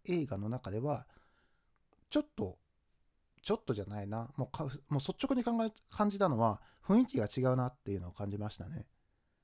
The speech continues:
うん。それはすごくいい意味での雰囲気が違った。僕はね、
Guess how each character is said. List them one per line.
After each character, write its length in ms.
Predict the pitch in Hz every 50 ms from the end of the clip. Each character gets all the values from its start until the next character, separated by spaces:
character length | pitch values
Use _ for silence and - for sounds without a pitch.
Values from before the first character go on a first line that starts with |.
| _ _ _ _ _
う 80 | 135 143
ん。 160 | 131 113 - - _ _ _
そ 160 | - - 151
れ 80 | 175
は 160 | 180 185 165 -
す 160 | - - 147
ご 120 | 151 226
く 140 | - - 120
い 60 | 123
い 320 | 165 214 220 143 98 - - _ _ _ _ _ _ _ _ _ _ _ _ _ _ _ _
意 100 | - 160
味 140 | 143 135 127
で 100 | 143 180
の 100 | 208 170
雰 180 | - - 139 143
囲 60 | 151
気 120 | 139 - 107
が 60 | 92
違 200 | - - 107 95
っ 40 | -
た。 180 | _ - - - _
僕 240 | 139 170 170 - 160
は 120 | 123 107
ね、 300 | 101 104 101 95 92 -